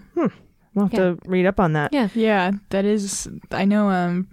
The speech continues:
Speaker 3: my sister going to school in Canada, First Nations studies are
Speaker 2: Mm-hmm.
Speaker 3: just, like, similarly to your experience, it sounds
Speaker 2: Yep.
Speaker 3: really a big part of their first year education.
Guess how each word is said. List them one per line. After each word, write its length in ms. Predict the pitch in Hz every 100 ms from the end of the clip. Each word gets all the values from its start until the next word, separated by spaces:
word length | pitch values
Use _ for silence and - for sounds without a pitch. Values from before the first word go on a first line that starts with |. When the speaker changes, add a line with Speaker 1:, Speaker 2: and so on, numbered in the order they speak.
| -
Speaker 3:
my 120 | 202
sister 260 | 190 208 190
going 160 | 185
to 40 | 180
school 220 | - 180
in 100 | 175
Canada, 460 | 175 180 175 170 170
First 280 | 180 175
Nations 760 | 175 170 - 170 170 175 - - - _ _ _ _ _
studies 680 | - - 170 180 185 190 -
are 40 | 208
Speaker 2:
Mm-hmm. 180 | 208
Speaker 3:
just, 220 | 208 165 170
like, 280 | 160 - - _ _ _ -
similarly 640 | - 165 156 147 160 156
to 180 | - 160
your 140 | 151
experience, 400 | 165 - 151 160
it 80 | 131
sounds 380 | - 151 147 170
Speaker 2:
Yep. 240 | 190 180 _ -
Speaker 3:
really 240 | 180 170 165
a 60 |
big 240 | 165 165 170
part 180 | 156
of 80 | 156
their 140 | 165 151
first 300 | 147 165 -
year 120 | 196
education. 640 | 180 180 180 175 190 196